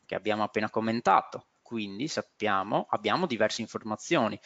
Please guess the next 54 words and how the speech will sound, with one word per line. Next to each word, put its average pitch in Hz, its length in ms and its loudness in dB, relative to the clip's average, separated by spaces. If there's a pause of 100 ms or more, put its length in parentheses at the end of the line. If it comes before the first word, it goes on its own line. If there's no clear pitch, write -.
(140)
riusciamo 120 460 2
tranquillamente 147 800 2
a 143 40 2
trovare 120 280 4
anche 117 180 0
una 110 140 0
fascia - 400 2
di 107 100 -6
prezzo - 280 -6
dove 110 200 -4
posizionarci 110 600 -4
al 135 80 0
ribasso, 208 480 4 (280)
ed 151 160 4
ecco 175 220 4
qui 135 400 0
quindi, 113 420 -2 (360)
eh, 107 500 4
il, 104 320 -8
la 104 120 0
prima 120 260 2
resistenza 107 560 0
che 95 100 -6
potrebbe 127 380 0
essere 196 320 4
utile, 170 420 4
ed 151 160 2
ecco 147 220 4
qui - 300 -2
la 123 120 2
seconda, 101 580 -2
quindi 110 200 -6
abbiamo 104 220 -4
una 107 100 0
fascia. - 320 -2
Perché 120 360 0
la 107 80 4
seconda 107 380 -2
è 104 40 0
qui? 98 200 -10 (260)
Perché 165 340 2
è - 20 8
il 160 140 4
massimo 139 500 2
della 117 180 4
candela 120 300 2
che - 100 -4
ha 127 60 4
rotto 110 320 -2
con 120 160 -2
forza 101 320 -2
i - 20 -6
minimi 104 300 -6
precedenti. - 580 -8